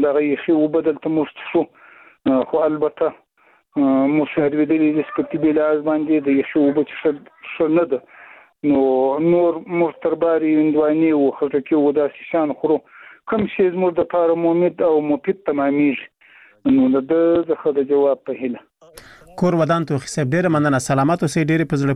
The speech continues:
Speaker 2: پورې پوښتنې مو وکړې، ډېرې مهمې پوښتنې. اه، زه به ډاکټر صاحب ته، اه، نوبت ورکړم چې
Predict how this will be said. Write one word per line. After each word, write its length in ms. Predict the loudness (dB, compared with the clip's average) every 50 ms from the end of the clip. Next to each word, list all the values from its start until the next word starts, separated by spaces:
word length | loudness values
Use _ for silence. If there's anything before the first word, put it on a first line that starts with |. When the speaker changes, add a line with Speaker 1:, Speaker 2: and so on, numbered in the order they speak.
| -2
Speaker 2:
پورې 300 | 0 0 0 0 0 -2 -4
پوښتنې 360 | -6 -8 -6 -4 -4 -2 0
مو 120 | 0 0 0 -2
وکړې، 240 | -4 -4 -4 -4 -2 0
ډېرې 180 | 0 0 0 0 0
مهمې 280 | 0 0 0 0 0 -2 -2
پوښتنې. 360 | -4 -6 -4 -2 -2 0 0 -2 -4 -4 -4 -2 -2 -2 -2 -4 -4 -2
اه، 100 | 0 0
زه 120 | 0 0 0
به 100 | 0 0
ډاکټر 280 | 0 0 -2 -2 -4 -2 -2
صاحب 120 | -2 -2 -2 -2
ته، 40 | 0
اه، 420 | 0 0 0 0 0 0 0 0 -2 -4 -4 -2 0 0
نوبت 240 | 0 0 0 0 -2 -2 -2
ورکړم 340 | -2 -2 -2 -2 -2 -2 -2
چې 60 | -2